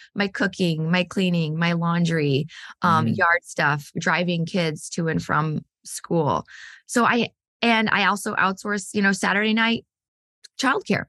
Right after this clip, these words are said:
Speaker 1: so that I have time to spend with my husband, just him, every Saturday night, even though we love our three little girls dearly. Um, so I ask for help when I need it. Uh, I also, I also saw the writing on the wall very early. So four years in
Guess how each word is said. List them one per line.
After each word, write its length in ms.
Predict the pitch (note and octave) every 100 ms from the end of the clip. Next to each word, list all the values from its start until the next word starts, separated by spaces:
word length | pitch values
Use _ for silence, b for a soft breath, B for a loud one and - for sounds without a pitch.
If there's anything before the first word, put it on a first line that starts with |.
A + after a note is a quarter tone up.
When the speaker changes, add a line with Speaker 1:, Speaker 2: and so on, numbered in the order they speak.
| _
Speaker 1:
so 180 | - A3
that 140 | G3+
I 100 | G3+
have 220 | G#3+ G#3 G3
time 280 | G3 G3
to 80 | G3+
spend 260 | F#3+ F#3 F#3+
with 200 | F#3+ -
my 140 | F#3
husband, 480 | G3 G#3+ A3+ E3+ E3
just 260 | F3+ F#3 -
him, 340 | A#3 E3 E3
every 220 | E3 E3 F3+
Saturday 320 | F3 E3+ F3+
night, 240 | G#3+ - B B B
even 160 | A3 A3
though 80 | G#3+
we 120 | G#3+
love 400 | F#3+ F#3+ A#3+ A#3
our 120 | A#3
three 180 | A#3+ A#3
little 200 | G3 F#3
girls 320 | F#3+ F3 F3
dearly. 480 | - A3+ G3 C#3 - B B B B B
Um, 420 | G#3+ G#3 F#3+ F#3 E3+
so 120 | A#3+
I 40 | G#3
ask 240 | F#3 -
for 100 | F4+
help 280 | A3 E3+ F3+ _ _ _ -
when 160 | G3+
I 80 | F#3+
need 180 | D#3+ D3
it. 220 | F#3+ - B B B A3 -
Uh, 540 | F#3+ F#3 F3+ F3 E3+ -
I 160 | F3+ -
also, 760 | F#3 F#3+ G#3+ G3+ G3 F#3 - - _ _ _ _ _ -
I 140 | A#3+ -
also 320 | F#4 - D#4
saw 180 | - A#3+
the 120 | A3+
writing 300 | G#3 G3+ G#3
on 120 | G3+
the 100 | G3
wall 300 | F3+ F3 F3+
very 320 | E3+ E3+ E3+
early. 320 | D3+ D3+ C#3+
So 180 | D3 F3+
four 260 | F3 G3+ G#3+
years 320 | A3 G#3 G3
in 380 | E3 D#3+ F#3